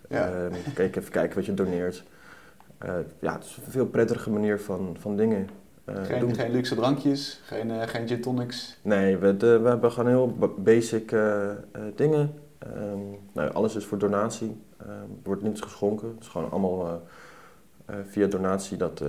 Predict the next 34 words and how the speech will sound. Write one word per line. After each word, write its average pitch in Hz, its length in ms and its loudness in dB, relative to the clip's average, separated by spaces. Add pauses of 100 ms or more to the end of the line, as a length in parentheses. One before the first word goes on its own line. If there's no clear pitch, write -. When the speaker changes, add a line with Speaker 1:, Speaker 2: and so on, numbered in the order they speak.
(140)
Speaker 2:
dingen 87 260 -4
kunnen 92 240 -2
worden, 80 340 -4 (100)
eh, - 80 -6 (120)
gekregen. - 440 2
Maar 90 80 -4
mensen 95 220 0
doneren 101 320 4
aan 92 60 2
de 95 60 0
plek 98 240 0
en 98 60 -8
die 90 100 -10
kunnen 90 180 -6
dan 85 180 -6
een 82 60 -6
drankje 82 280 -8
ervoor 78 180 -10
krijgen. - 440 -10 (240)
Eh, - 100 -10
en 78 320 -8
dan - 80 -
hebben 71 120 -4
we - 60 -8
gewoon 76 200 -8
basic, - 440 -8
eh, 73 80 -6 (500)
dingen 95 240 0
wat 82 140 -4
je - 60 -14
ervoor 82 180 -8
terug - 220 -14
kan - 100 -16
krijgen. - 360 -12